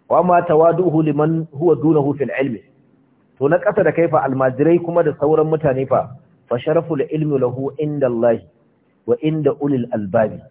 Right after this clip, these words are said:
To, wannan shi yake nuna darajar ilimi a wurin Allah, in ka kankan da kai a, a wurin na ƙasa da kai da kuma wurin masu hankali. Haka duka mutane uku da na ƙasa da kai, da sa'anka, da na sama da kai, kowanne akwai dalilin da za ka mai tawalu.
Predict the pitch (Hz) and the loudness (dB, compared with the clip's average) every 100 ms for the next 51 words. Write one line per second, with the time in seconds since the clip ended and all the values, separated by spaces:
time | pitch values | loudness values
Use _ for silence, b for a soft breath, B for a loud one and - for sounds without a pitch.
0 | _ _ _ _ _ _ - 156 170 151 | _ _ _ _ _ _ -2 0 0 -2
1 | - 156 151 143 135 135 113 131 135 - | -2 -4 -2 -4 -2 -2 -2 -2 -4 -4
2 | 117 131 131 117 117 - 101 107 110 120 | -6 -4 -4 -2 -4 -6 -6 -6 -8 -8
3 | 113 101 - 113 113 123 139 135 - 139 | -8 -8 -12 -16 -18 -10 -6 -6 -4 -4
4 | 127 117 123 113 - - - 107 120 127 | -2 -2 -2 -8 -10 -14 -10 -6 -6 -4
5 | 131 - 113 120 101 113 101 - _ _ | -4 -6 -6 -6 -8 -10 -12 -16 _ _
6 | _ 113 143 147 151 160 139 127 117 131 | _ -10 -2 0 2 2 2 -2 -4 -6
7 | 127 104 - _ _ _ _ _ _ _ | -6 -10 -12 _ _ _ _ _ _ _
8 | _ _ _ _ _ - 151 156 143 165 | _ _ _ _ _ -4 -2 0 -2 0
9 | 160 160 147 143 147 135 113 127 165 202 | 0 0 0 0 -4 -4 -4 -4 -4 -2
10 | 196 156 151 175 185 - _ _ _ _ | 0 0 2 0 -2 -8 _ _ _ _
11 | 113 - 185 190 165 180 185 185 - - | -14 -2 0 0 0 2 2 0 -8 -8
12 | 123 160 160 190 165 - 165 160 180 196 | -2 0 0 2 2 2 0 -2 0 2
13 | 165 160 143 160 147 139 156 135 131 127 | 2 2 0 -2 0 0 0 0 0 0
14 | 120 117 101 107 | -4 -2 -2 -2